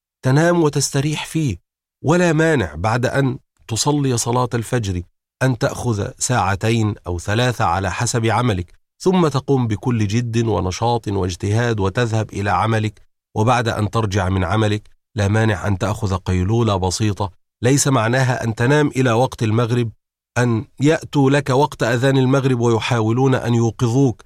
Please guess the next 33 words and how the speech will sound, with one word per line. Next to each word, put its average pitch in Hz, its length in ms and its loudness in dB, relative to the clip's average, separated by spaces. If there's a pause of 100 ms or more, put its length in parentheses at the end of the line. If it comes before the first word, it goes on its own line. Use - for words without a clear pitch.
(240)
يقولون 131 480 2
لك: 127 320 -2 (100)
"قم 170 180 4
الآن، 139 480 2
المغرب 143 480 2
قد 139 180 0
أذن". 113 380 0 (420)
بعض 107 200 0
الناس 131 480 2 (100)
لا 127 120 0
يفطرون 165 560 2
إلا 185 480 2
بعد 151 280 0
أذان 139 300 2
المغرب 151 520 0 (200)
بوقت، 160 720 0 (420)
وبعضهم 175 500 2
لا 165 60 6
يفطر 180 340 2
إلا 175 260 4
بعد 156 240 0
العشاء، 143 540 0 (360)
لأنه 156 460 2
يريد 156 320 2 (100)
أن 135 80 2
ينام 156 400 2
طوال 147 520 2
النهار. 104 520 -2 (580)
لا 165 100 4
يريد 185 360 2
أن 143 160 2
يستيقظ 139 580 0
أبدا، 90 480 -2